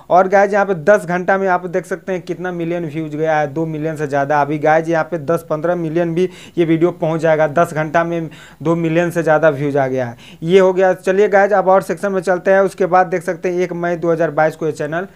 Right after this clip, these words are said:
अ, बना हुआ है, क्रिएट हुआ है। उसके बाद एक और चैनल है, मैं आपको और दिखा देता हूँ यहाँ पे। चलिए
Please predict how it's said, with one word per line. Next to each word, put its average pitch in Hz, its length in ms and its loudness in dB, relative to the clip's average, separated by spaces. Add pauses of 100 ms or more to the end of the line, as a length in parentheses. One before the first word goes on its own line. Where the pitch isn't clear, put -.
(360)
अ, 135 200 -2
बना 160 280 2
हुआ 143 180 0
है, 135 60 -4
क्रिएट 147 340 -4
हुआ 123 180 -6
है। 117 140 -8
उसके 139 220 -6
बाद 180 360 2
एक 185 180 -6
और 190 160 2
चैनल 190 360 -2
है, 190 80 2
मैं 185 160 -2
आपको 170 300 0
और 185 140 2
दिखा 170 220 0
देता 165 240 -2
हूँ 160 140 -4
यहाँ 143 180 -4
पे। 190 140 -4 (420)
चलिए 170 320 0